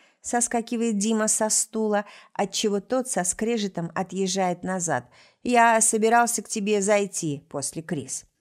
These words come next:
«Я так и понял», — пожимает ему руку. «Че, как оно, как дела?»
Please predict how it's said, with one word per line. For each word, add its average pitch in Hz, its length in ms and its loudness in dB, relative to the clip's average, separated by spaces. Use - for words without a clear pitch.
«Я 240 340 2
так 247 480 -6
и 339 60 -4
понял», — 139 680 -6
пожимает 208 580 -2
ему 214 280 -2
руку. 202 520 -4
«Че, 214 420 2
как 262 240 0
оно, 165 220 0
как 277 180 2
дела?» 175 500 2